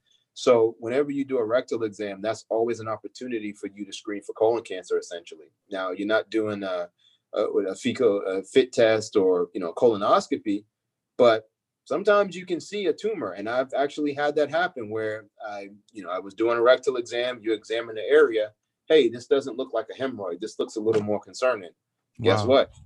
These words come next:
Speaker 1: It was a rectal cancer. So, you know, that was a perfect
Speaker 2: Looking,
Speaker 1: situation.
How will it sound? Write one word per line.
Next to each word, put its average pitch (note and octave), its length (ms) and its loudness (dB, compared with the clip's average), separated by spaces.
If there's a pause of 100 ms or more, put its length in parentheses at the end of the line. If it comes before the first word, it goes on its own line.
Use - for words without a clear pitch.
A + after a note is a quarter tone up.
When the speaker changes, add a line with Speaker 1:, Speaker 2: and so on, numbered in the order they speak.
(320)
Speaker 1:
It G2 60 -4
was G2 160 -6
a G2 60 -2
rectal A2+ 300 2
cancer. - 420 -10 (420)
So, G#2 520 4 (240)
you A#2 80 -6
know, F2+ 300 -6 (1600)
that A2+ 200 4
was A#2 120 4
a A2+ 80 -4
perfect C3 340 4
Speaker 2:
Looking, C3+ 260 6
Speaker 1:
situation. C#3 400 4